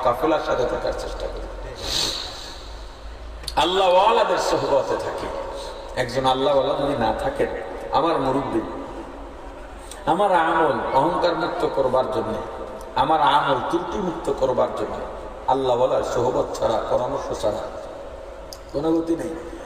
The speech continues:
আমার ভুল আমি দেখব না, আমার কাছে যেটা সওয়াব মনে হবে,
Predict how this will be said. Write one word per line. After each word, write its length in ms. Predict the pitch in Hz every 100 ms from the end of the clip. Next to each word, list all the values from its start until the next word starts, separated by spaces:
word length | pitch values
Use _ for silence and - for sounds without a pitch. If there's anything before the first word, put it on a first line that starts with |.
| - -
আমার 300 | 135 127 -
ভুল 280 | 160 165
আমি 180 | 143 156
দেখব 320 | 135 123 110
না, 160 | 113 101 - - - - - - - -
আমার 300 | 113 135 143 135
কাছে 220 | 131 127
যেটা 200 | 127 123
সওয়াব 380 | - 131 127 127
মনে 260 | 139 139
হবে, 300 | 139 151 180